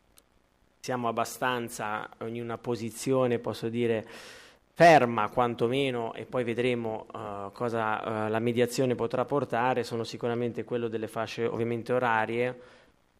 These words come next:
eh, che penso che sia un tema a nostro avviso che due ore sono eccessive e che credo anzi che secondo me l'aiuto e la possibilità di avere l'alternanza favorisce due aspetti. Intanto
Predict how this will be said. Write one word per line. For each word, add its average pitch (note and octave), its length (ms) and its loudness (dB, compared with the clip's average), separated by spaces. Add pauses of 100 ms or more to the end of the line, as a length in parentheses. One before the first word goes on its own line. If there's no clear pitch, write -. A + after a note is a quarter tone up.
eh, F#2 420 -4 (500)
che G#2 240 -6
penso A2 300 -6
che A2+ 100 -8
sia - 240 -6 (160)
un A2+ 300 -4
tema A#2+ 260 -2
a A2+ 40 -4
nostro A2+ 340 -6
avviso A2+ 320 -6
che A2 140 -10
due A#2 180 -4
ore A#2 340 0
sono G2 960 -6 (880)
eccessive A#2 1000 -2 (840)
e B2+ 140 2
che A2+ 140 -4
credo A#2+ 260 4
anzi A2 380 2
che A2+ 160 -4
secondo A#2+ 340 0
me C#3 320 2 (280)
l'aiuto A#2+ 800 0
e C3 180 -2
la B2 140 -2
possibilità A2+ 720 -4
di A#2 120 -4
avere A#2 340 -2
l'alternanza B2+ 1200 -2
favorisce B2+ 800 -4
due C3 220 2
aspetti. A#2 800 -6
Intanto E3 1000 0